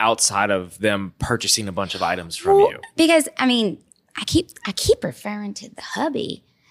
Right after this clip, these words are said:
Speaker 2: but he always makes fun of me that I'm, like, in charge of his social calendar. Like, I'm like,
Speaker 1: <laughs>
Speaker 2: "Okay, you have not done things with your friends this week. You need to do something with this person." Like, I just, I guess I like to make sure people are having, like,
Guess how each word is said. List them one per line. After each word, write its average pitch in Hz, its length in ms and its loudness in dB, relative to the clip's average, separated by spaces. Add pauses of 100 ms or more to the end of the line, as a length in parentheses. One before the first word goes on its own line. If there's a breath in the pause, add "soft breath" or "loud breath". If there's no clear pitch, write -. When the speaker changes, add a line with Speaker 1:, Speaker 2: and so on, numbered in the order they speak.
(120)
Speaker 2:
but 185 380 2 (260 soft breath)
he 277 280 6
always 226 260 4
makes - 260 0
fun 247 240 2
of 233 80 2
me 208 280 2
that 185 160 2
I'm, 185 240 0
like, 180 260 -2 (100)
in 196 140 2
charge 190 260 0
of 185 80 -2
his 180 180 0
social 170 380 0
calendar. 262 600 2
Like, 185 180 2
I'm 208 80 -2
like, 202 140 -2 (140 loud breath)
Speaker 1:
<laughs> - 160 -16
Speaker 2:
"Okay, 214 240 2 (200)
you 233 180 6
have 415 160 6
not 466 220 6
done 311 520 6
things 247 300 2
with 247 100 2
your 254 120 2
friends 208 340 2
this 190 180 0
week. 180 240 0
You 190 80 -2
need 190 220 2
to 180 80 -2
do 185 60 0
something 226 500 0
with 214 160 -4
this - 220 0
person." - 340 -6
Like, 180 160 2
I 214 120 2
just, 277 220 2 (320 loud breath)
I - 40 -16
guess 247 160 2
I 247 80 4
like 220 240 2
to 202 280 -4 (260)
make 226 240 2
sure 262 200 4
people 220 260 -2
are 202 100 4
having, 185 260 0
like, 165 160 -2